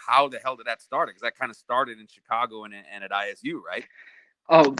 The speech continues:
Speaker 2: God, I S U, yeah, well, I, I went to Lake Forest High School, and, yeah, if we're gonna keep this really Chicago focused, I moved,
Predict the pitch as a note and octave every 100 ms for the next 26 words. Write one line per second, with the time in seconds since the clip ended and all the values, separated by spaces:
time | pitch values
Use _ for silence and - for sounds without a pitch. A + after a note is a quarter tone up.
0 | - E3 D#3 E3 D3+ A#2 A#2 D#3+ - D#3
1 | D#3+ B2+ C#3+ D#3+ C3+ C3+ D3 D2 - D3
2 | E3+ F#3 E3 F#3+ F#3+ D#3+ D3 C#3+ D3+ C3
3 | - C3+ C#3+ - B2 A#2+ G#2+ - - B2
4 | B2 B2 - C#3+ B2+ C#3+ D3+ C#3+ C#3+ B2+
5 | B2+ - - C3 C3 B2 C3 B2 B2 C3+
6 | - B2 A#2 A#2 - - - A#2+ B2 C3
7 | C3+ C3+ C3+ C3 B2+ -